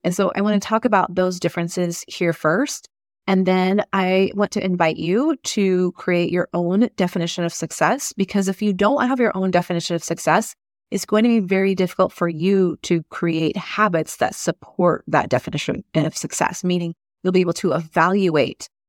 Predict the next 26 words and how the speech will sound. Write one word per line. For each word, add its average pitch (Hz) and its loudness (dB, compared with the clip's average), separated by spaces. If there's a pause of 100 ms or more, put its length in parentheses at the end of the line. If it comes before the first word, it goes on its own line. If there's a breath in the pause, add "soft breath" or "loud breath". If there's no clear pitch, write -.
(100)
how 180 2
you 165 0
spent 175 -2
your 156 -4
energy 170 -2
and - -4
your 147 0
focus 165 -2
and 156 -2
your 151 0
time 180 0 (680)
daily 180 2
or 160 -4
weekly 175 0
or 156 4
monthly 180 2
or 156 4
annually 180 2 (320)
if 190 0
you're 170 2
achieving 185 0
that - 2
definition - -4
of - -6
success, - -6
okay? 202 2